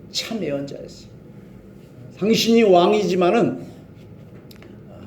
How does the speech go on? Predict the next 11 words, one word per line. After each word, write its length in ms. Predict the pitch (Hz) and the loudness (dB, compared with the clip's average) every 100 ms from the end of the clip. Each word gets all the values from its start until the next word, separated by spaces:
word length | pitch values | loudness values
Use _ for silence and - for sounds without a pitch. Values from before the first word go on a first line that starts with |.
| - - - - | -20 -20 -20 -14
잘못했어. 680 | 151 165 170 175 - - - - - - - - - - - | -4 0 0 0 -8 -14 -20 -20 -20 -20 -20 -20 -20 -20 -8
회개하시오." 640 | 220 220 135 - - - - - - - - | -4 -4 -6 -10 -14 -20 -20 -20 -20 -20 -20
이렇게 320 | 110 - - | -18 -18 -18
했던 500 | 113 - 107 110 175 - | -18 -14 -12 -10 -10 -12
예언자. 340 | 104 101 87 - - - - - - - - - | -18 -18 -20 -20 -20 -20 -20 -20 -20 -20 -20 -12
우리나라의 600 | 123 120 113 113 110 110 | -8 -6 -8 -8 -6 -8
조선시대 760 | - 117 120 113 - 117 110 107 - | -10 -10 -8 -8 -12 -12 -12 -14 -12
때 540 | 110 110 151 - - - - - - | -6 -2 -2 -2 -8 -20 -20 -20 -18
그 400 | 107 104 104 104 - - - - - - | -16 -12 -10 -10 -12 -20 -20 -20 -20 -20
세조의 1600 | - - - 175 170 143 127 110 110 104 107 151 180 - 170 - - - - | -12 -6 4 6 6 4 0 -4 -8 -10 -2 4 6 4 0 -10 -20 -20 -12
폭정에 720 | 196 185 202 165 143 127 | -10 -6 -2 0 -2 -4